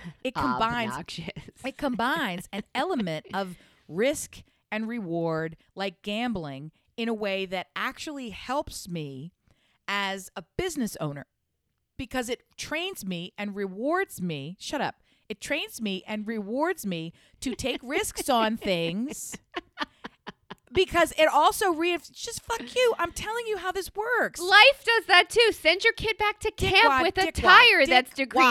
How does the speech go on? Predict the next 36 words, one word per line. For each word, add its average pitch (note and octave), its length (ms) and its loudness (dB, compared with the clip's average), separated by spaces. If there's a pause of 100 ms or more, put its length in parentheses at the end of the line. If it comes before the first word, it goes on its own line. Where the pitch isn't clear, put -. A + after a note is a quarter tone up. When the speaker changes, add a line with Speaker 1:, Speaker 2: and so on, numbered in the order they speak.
(120)
Speaker 1:
decreasing. E3 260 0
Speaker 2:
wad D#4 300 8
of B3 140 -8
dick. F#3 320 -4 (100)
Listen B3 340 -2
to A3 120 -8
me F3 140 -6
now. C3 280 -14 (180)
Here's D#4+ 300 -4
what C#4 100 -4
I'm G#3+ 120 -4
talking D#3+ 400 -6
about. B2+ 360 -12 (1080)
I'm D#4 320 -2
playing B3+ 420 -4
this G#3+ 180 -4
game D#3+ 420 -8 (100)
at F3+ 140 -4
a F#3 40 -4
level, D#3 500 -4 (280)
and F#3 140 -6
the F3 60 -2
way G3 320 -2
that D4 140 -6
it's C#4+ 180 -6
set A3 280 -2 (100)
up. D3 340 -6
Speaker 1:
At E3 240 -2
a F#3 100 -4
level? G#3 600 -12
Speaker 2:
Listen, D4+ 380 -2
no, C#4+ 280 2
I'm A#3+ 140 0
trying D4 360 -4
to D4 120 -8
say. F3+ 560 -2